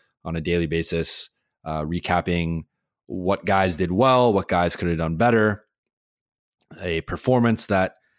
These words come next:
uh, summed up their season, a tweet that summed up their season, uh, a stat that summed up their season, uh,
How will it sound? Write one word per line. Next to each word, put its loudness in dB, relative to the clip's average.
uh, -8
summed 0
up 0
their 0
season, 0
a -4
tweet 0
that -4
summed 0
up -2
their -2
season, -4
uh, -6
a -10
stat 0
that -8
summed -2
up -4
their -4
season, -6
uh, -8